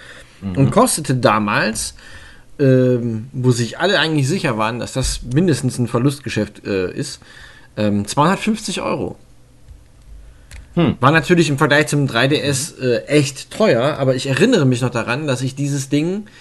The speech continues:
Speaker 2: in der Hand hatte, bevor es auf dem Markt war, äh, bei Sony selbst. Und ich hatte das, ähm, ich, ich war zu dem Zeitpunkt nicht so mega angetan von drei D S, weil mir der erste drei D S so von der Verarbeitung her überhaupt nicht gefallen hat.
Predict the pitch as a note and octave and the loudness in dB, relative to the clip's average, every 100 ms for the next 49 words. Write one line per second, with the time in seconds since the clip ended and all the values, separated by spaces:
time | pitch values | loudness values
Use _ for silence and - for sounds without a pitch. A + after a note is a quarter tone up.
0 | - - B2+ C3 A#2+ D3 D3+ C#3 B2+ - | -20 -12 -2 0 0 -2 -6 -4 -4 -4
1 | E3 D#3+ C3 C3 B2 A2+ D#3 - E3+ F3 | -2 -2 -4 -4 0 0 -2 -4 -4 -2
2 | F3+ G3+ C3+ F3+ B2+ A2+ D3 D3+ D#3 D3 | -2 -4 -2 -2 -2 -2 -2 -4 -4 0
3 | B2+ G#2+ A2+ F#3+ G#3+ - - - - - | 0 0 0 0 -2 -12 -18 -20 -12 0
4 | B2 - F#3 D#3+ C#3+ F#3+ - - - C#3 | 0 0 -8 0 2 2 -4 -8 -2 2
5 | C3+ C3+ C3+ C3+ - _ - - _ - | 4 4 2 0 -10 _ -20 -20 _ -20
6 | _ _ - - _ - - - B2 - | _ _ -20 -20 _ -18 -16 -10 -10 0
7 | C3+ D3 E3+ C#3+ E3+ F3 E3 D#3+ E3 D#3+ | 2 2 0 2 0 2 -2 0 -2 0
8 | D3 F3 - F3 D3+ G3+ D3+ C#3 E3 D#3 | 0 0 2 2 2 0 0 -2 -4 -8
9 | - C3+ C#3+ C3+ A#2+ A2+ D3 D3+ C3+ C3 | -6 -6 -4 -4 -4 -2 -2 -2 -4 -2
10 | B2+ B2 A#2+ G#2+ F#2 C3 C3+ A#2+ B2 B2+ | -2 0 0 -2 -2 -2 -4 -6 -4 -2
11 | B2 A#2 - A2+ - A2 - - C3 B2+ | -2 -4 -6 -8 -6 -6 -6 -2 0 -2
12 | A2 G#2+ A2+ A#2 - G3 D3+ A#2+ A2 - | -2 -6 -4 -6 -6 -4 0 0 -2 -4
13 | G#2 G#2+ - G#2 G2 A2+ | -8 -10 -4 -4 -4 -6